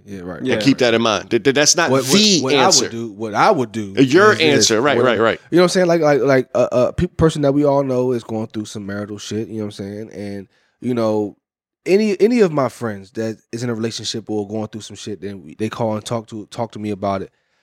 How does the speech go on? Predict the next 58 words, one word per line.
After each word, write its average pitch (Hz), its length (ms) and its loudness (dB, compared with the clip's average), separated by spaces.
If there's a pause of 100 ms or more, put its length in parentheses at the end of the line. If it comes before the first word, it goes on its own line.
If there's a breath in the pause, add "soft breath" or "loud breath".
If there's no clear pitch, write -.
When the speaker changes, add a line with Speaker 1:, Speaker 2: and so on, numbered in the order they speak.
(160)
Speaker 1:
The, 127 100 -2
the, 113 220 -6 (240)
the, 113 300 -2
the 110 160 -2
least 175 340 0
thing, 151 180 -2
the 120 100 0
last 160 340 2
thing 151 140 -2
that 117 100 -2
I'm 120 160 -2
ever 123 260 -2
gonna 113 200 -4
do 117 220 -2
is 95 80 -8
tell 120 160 -8
them 104 180 -10
they 104 80 -6
need 101 140 -12
to 92 80 -18
leave 95 280 -12
whoever 98 240 -12
they 90 80 -14
with. 95 240 -18 (580)
Speaker 2:
Yeah. 120 340 -2
Speaker 1:
You 120 60 -2
know 127 40 2
what 127 60 0
I'm 120 60 -4
saying? 123 360 -2
Speaker 3:
Oh, 127 120 4
yeah, 113 140 4
that's 117 160 -2
Speaker 1:
No, 165 120 4
Speaker 3:
not 127 40 4
my, 107 120 4
that's 147 120 4
Speaker 1:
I, - 40 4
Speaker 3:
not 165 40 4
Speaker 1:
that's 160 140 2
Speaker 3:
my 147 40 0
Speaker 1:
a, 135 40 2
Speaker 3:
call. 135 160 2
Speaker 1:
I'm, 165 160 2
I'm 156 100 2
Speaker 3:
That's 151 100 2
not 180 120 2
my - 60 4
Speaker 1:
never, 147 80 0
Speaker 3:
call. 131 180 4
That's 139 240 2
Speaker 1:
I, - 20 4
Speaker 3:
you. 151 80 6
Speaker 1:
that's 160 220 2
not, 160 240 2
that's 156 180 2
not 151 160 0
me. 147 220 -2